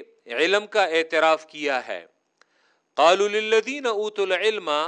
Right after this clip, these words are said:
تو پوچھتے ہیں ان لوگوں سے کہ جنہیں علم دیا گیا ہے،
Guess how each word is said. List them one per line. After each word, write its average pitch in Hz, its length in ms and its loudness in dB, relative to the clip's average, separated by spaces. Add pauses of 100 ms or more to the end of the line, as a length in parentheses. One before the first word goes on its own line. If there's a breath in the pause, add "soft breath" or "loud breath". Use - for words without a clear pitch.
(800)
تو 147 120 4
پوچھتے 220 560 0
ہیں 254 100 2
ان 214 160 2
لوگوں 196 400 2
سے 220 200 2
کہ 196 160 -4
جنہیں 180 320 -2
علم 196 360 2
دیا 185 260 0
گیا 160 420 0
ہے، 135 260 -2